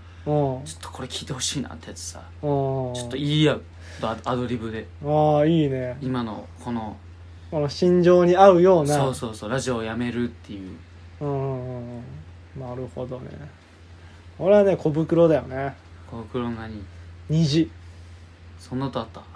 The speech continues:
Speaker 1: ある。
Speaker 2: <laughs> どういう歌？
Speaker 1: 「遠ければ遠いほど鮮やかな虹の色」っていう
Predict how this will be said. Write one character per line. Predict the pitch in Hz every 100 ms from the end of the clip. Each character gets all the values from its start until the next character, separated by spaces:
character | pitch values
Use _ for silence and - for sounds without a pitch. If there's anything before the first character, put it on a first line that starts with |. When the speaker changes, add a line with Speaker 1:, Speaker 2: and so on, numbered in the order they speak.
| 147 156
Speaker 1:
あ |
る。 | 151
Speaker 2:
<laughs> | 220 - - - - - - - - - - - -
ど | 202
う |
い | 170
う |
歌？ | 175
Speaker 1:
「遠 | 160
け |
れ | 147
ば | 147
遠 | - 170
い | 151
ほ | 143 139
ど | 135 147
鮮 | 156 151
や |
か | 143
な | 131
虹 | 131 127 139
の | 143
色」 | 143 147
っ | 143
て | -
い |
う | 131